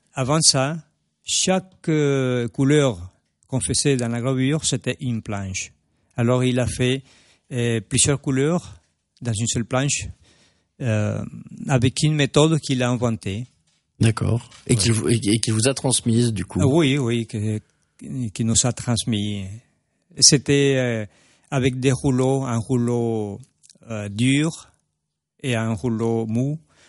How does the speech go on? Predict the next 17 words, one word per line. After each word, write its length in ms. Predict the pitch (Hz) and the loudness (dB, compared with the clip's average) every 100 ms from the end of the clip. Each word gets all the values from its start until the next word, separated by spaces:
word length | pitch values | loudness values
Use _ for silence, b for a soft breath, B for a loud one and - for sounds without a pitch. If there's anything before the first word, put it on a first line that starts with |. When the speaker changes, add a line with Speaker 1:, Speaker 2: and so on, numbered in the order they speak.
| b | b
Speaker 1:
Alors 200 | 135 127 | 0 4
ça 160 | 139 139 | 4 4
permettait 760 | - 139 139 127 - 156 185 - | 2 0 0 -2 0 -2 -2 -6
de, 880 | 143 120 120 120 113 110 107 104 98 98 _ - | -6 0 2 2 0 -4 -6 -6 -8 -12 _ -10
de, 680 | 131 113 117 110 107 104 98 98 _ _ _ _ _ _ _ _ _ _ | -4 0 0 0 -2 -4 -6 -8 _ _ _ _ _ _ _ _ _ _
disons, 540 | - 135 123 - 151 131 | -4 2 4 6 4 2
la, 800 | 139 127 123 120 - - - - _ _ _ | 0 0 0 0 -4 -10 -14 -18 _ _ _
la 200 | 147 131 | -6 -6
plaque, 400 | - 160 190 - | -2 -2 -2 -4
la 200 | 107 113 | -4 -4
planche, 420 | 110 143 165 - | -2 0 0 0
Speaker 2:
Mm. 260 | 113 110 117 - - - | -4 -2 -2 -2 -12 -6
Speaker 1:
on 80 | 139 | -4
faisait 380 | - - - 170 | 0 2 2 0
des 500 | 143 123 120 117 117 | -2 -2 0 -2 -4
différents 360 | 131 123 135 139 | -2 0 0 0
niveaux. 340 | 127 104 107 | -4 -6 -8